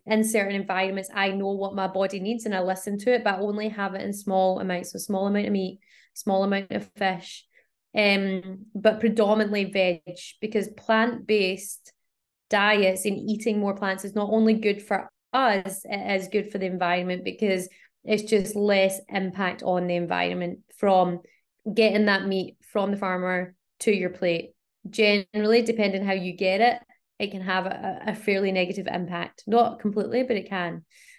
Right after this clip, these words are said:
So I think that's just important to think about plant-based foods, maybe more plant-based, less sort of,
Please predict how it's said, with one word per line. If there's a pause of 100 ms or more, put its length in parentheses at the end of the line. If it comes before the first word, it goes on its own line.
So (800)
I
think
that's
just
important
to
think
about (840)
plant-based
foods,
maybe
more
plant-based,
less
sort
of,